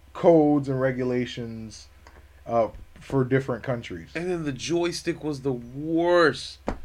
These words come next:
Speaker 1: That was terrible. That looked like a fucking Amazon.
Speaker 2: Bro, you had an old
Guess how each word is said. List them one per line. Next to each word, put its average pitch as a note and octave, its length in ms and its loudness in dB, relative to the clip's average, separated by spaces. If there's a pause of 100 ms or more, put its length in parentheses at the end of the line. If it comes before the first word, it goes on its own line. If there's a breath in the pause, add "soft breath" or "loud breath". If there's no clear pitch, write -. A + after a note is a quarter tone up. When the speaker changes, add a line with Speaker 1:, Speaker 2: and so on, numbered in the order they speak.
(440)
Speaker 1:
That B2+ 120 2
was A#2+ 120 -2
terrible. G2+ 280 -6
That C3+ 180 4
looked B2 160 0
like A#2+ 180 2
a A2 60 -4
fucking A2+ 360 -4
Amazon. G2+ 840 -6 (420)
Speaker 2:
Bro, E3+ 120 -8
you E3+ 180 -6
had E3 100 0
an D3 140 -4
old D#3+ 320 -2